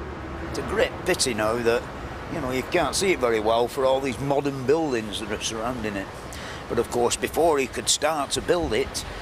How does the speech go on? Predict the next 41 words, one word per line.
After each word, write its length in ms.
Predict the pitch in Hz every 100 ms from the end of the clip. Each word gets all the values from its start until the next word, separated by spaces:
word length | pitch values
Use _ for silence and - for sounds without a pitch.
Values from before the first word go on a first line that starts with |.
| - -
he 60 | 120
had 160 | 147 147
to 100 | 123
get 240 | 147 -
rid 200 | 143 147
of 100 | 123
the 100 | 127
remains 540 | 131 135 143 143 135
of 80 | 135
the 100 | 123
other 160 | 180 208
one. 200 | 117 95 90 - - - - - -
And 140 | 120 117
believe 280 | 139 185
it 120 | 139 127
or 60 |
not, 240 | 151 147 123
he 100 | 120
tried 380 | - 156 135 117 143
explosives, 880 | 151 - 170 202 180 131 98 - 131
but 160 | 123 123 -
he 80 | 143
upset 380 | 160 - 147
the 100 | 143
neighbour, 440 | 135 156 147 120 107
so 320 | - 127 113
they, 160 | 113 113 - - - -
they 60 |
had 120 | 156 -
to 100 | 135
resort 480 | 135 165 156 147 -
to 100 | 147
a 60 |
battering 500 | 107 151 - 127 110
ram 220 | 117 107 107
to 80 | -
get 180 | 113 123 127
rid 160 | 120
of 80 | 120
the 100 | 117
remains. 680 | 117 117 131 120 104 98